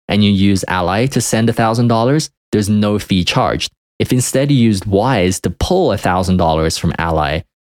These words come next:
you'll be hit with that point one six percent fee. So it's really important that you do it in the order where you're pushing money into Wise.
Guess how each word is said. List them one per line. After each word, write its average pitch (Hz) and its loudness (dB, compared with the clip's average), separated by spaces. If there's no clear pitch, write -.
you'll 101 0
be 95 0
hit 101 -4
with 98 -2
that 76 -4
point 92 -2
one 87 0
six - -6
percent - -6
fee. 78 -2
So - -4
it's 95 -4
really 123 2
important 101 0
that 82 -2
you 92 0
do 90 0
it 87 -2
in 87 0
the - 0
order 87 0
where 82 0
you're 78 -2
pushing 101 0
money 78 -2
into 82 -2
Wise. 87 -2